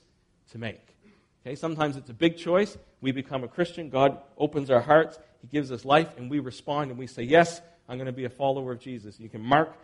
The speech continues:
the day. Sometimes we're, when we're baptized in the Holy Spirit, you can say, "We were baptized in water." That's a choice. But folks, as Tim said, after that, it's a thousand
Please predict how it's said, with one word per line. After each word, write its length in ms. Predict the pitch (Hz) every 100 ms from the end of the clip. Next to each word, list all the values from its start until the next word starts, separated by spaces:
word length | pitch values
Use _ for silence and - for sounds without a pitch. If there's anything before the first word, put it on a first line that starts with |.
| _ -
the 80 |
day. 200 | 127 139
Sometimes 360 | 139 143 131 123
we're, 140 | 113 110 _ _ _
when 140 | 113 113
we're 100 | 104
baptized 600 | 160 147 - 156 151 143
in 40 |
the 60 | 143
Holy 160 | 143
Spirit, 260 | - 147 139
you 40 |
can 80 | 117
say, 280 | 127 135 - - -
"We 80 | 117
were 60 |
baptized 580 | 104 156 156 156 147 143
in 80 | 143
water." 340 | 139 147 143 - -
That's 180 | 110 113
a 40 |
choice. 480 | - 160 160 165 - _ _ _
But 180 | 120 -
folks, 340 | 143 156 -
as 120 | - -
Tim 220 | 135 135
said, 280 | 120 107 - _ _ _ 131
after 240 | 143 135
that, 280 | 135 143 -
it's 240 | 120 - _ _
a 40 | 110
thousand 680 | - 127 120 117 98 107